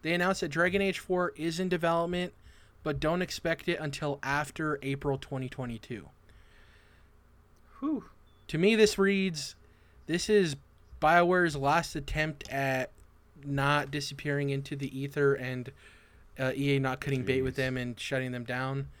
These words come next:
Speaker 1: Um,
Speaker 3: Jeez.
Speaker 1: one thing that was mentioned today also on Kinda Funny Games Daily by a, a reader that I didn't even think about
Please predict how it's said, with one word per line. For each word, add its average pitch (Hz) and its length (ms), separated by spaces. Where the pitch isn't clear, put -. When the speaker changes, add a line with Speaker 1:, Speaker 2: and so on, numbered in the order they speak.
Speaker 1:
Um, 120 480
Speaker 3:
Jeez. 85 420
Speaker 1:
one 170 300
thing 202 260
that 185 80
was 165 140
mentioned 180 300
today 170 180
also 180 400
on 165 80
Kinda 165 200
Funny 156 200
Games 147 240
Daily 143 480
by 131 380
a, 139 160
a 131 240
reader 139 400
that 127 140
I 139 200
didn't 170 160
even 127 160
think 131 180
about 120 380